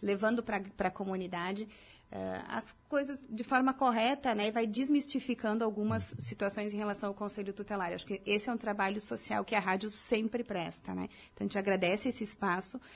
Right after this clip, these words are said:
diz que o Conselho Tutelar trabalha, sim, de portas abertas nos horários que foram falados, mas o plantão, que eu acho importante, eu vou divulgar o número do Conselho, que a pessoa pode fazer as denúncias, porque é dever da comunidade, é dever de todos nós,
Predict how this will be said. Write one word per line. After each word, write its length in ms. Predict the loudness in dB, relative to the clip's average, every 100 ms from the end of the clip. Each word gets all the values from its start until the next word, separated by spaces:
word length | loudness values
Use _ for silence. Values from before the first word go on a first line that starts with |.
| -18
diz 120 | -12 -8
que 60 |
o 20 |
Conselho 420 | 0 2 2 0 0
Tutelar 520 | -4 -2 -2 -2 -2
trabalha, 500 | -2 -2 0 0 0
sim, 360 | 0 2 2 0 -8 -12
de 100 | -8
portas 380 | 4 6 6 4
abertas 460 | 2 4 2 2 0
nos 160 | 0
horários 480 | 2 4 4 2 -4 -12 -12
que 80 | -8
foram 300 | 2 4 4
falados, 640 | 2 2 4 4 2 -4 -10 -10
mas 220 | -4 -2
o 60 | -2
plantão, 600 | 2 4 6 4 4 2
que 120 | 2
eu 40 | -2
acho 160 | 0
importante, 400 | -2 -2 0 2
eu 60 | 2
vou 120 | 2
divulgar 460 | 0 -2 0 4 4
o 60 |
número 420 | 4 4 4 4
do 140 | 2 0
Conselho, 500 | -2 -4 -2 -2 -2
que 100 | -2
a 40 |
pessoa 220 | -4 -4
pode 200 | -4 -6
fazer 200 | -4 -2
as 100 | 0
denúncias, 500 | 0 2 2 0 -4 -10 -18 -14
porque 440 | -4 -4 0 -2 -2 0
é 120 | 2
dever 400 | 2 2 4 4
da 200 | 4 2
comunidade, 640 | 4 4 4 4 4 4
é 20 | 6
dever 260 | 6 4
de 120 | 4
todos 360 | 4 4 4 4
nós, 380 | 2 2 2